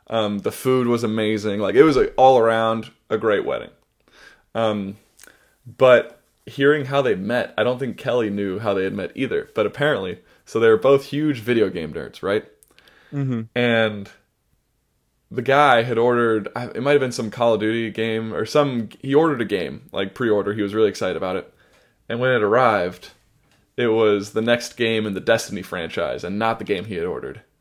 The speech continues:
Speaker 2: Oh, okay.
Speaker 1: So he was like, "Well, shoot, I didn't order this game, but whatever, I'll play it."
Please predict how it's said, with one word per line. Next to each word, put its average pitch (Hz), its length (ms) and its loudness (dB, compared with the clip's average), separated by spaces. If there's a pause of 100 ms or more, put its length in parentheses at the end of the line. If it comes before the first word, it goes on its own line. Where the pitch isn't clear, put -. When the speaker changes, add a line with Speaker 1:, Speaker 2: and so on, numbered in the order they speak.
(680)
Speaker 2:
Oh, 107 140 -10
okay. 110 240 -12
Speaker 1:
So 113 140 -10
he 113 60 -2
was 110 140 -2
like, 104 380 -4
"Well, 117 380 2
shoot, 135 320 -8
I 90 80 -6
didn't 101 180 -4
order 101 160 -4
this 90 140 -8
game, 107 220 -4
but 92 100 -6
whatever, 92 360 -2
I'll 98 60 -4
play 104 280 -2
it." 92 140 -10